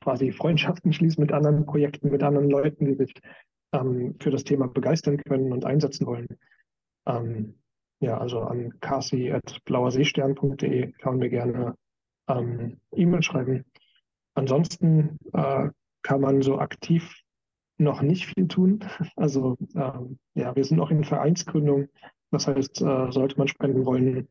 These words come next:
muss man leider noch ein bisschen warten. Ähm, ja, aber ich kann nur empfehlen, sich, äh, zu informieren in Bezug auf Biodiversitätskrise,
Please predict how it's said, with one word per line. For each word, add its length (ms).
muss 180
man 120
leider 200
noch 100
ein 60
bisschen 300
warten. 420
Ähm, 560
ja, 200
aber 520
ich 140
kann 160
nur 80
empfehlen, 480
sich, 340
äh, 440
zu 140
informieren 680
in 140
Bezug 320
auf 260
Biodiversitätskrise, 1400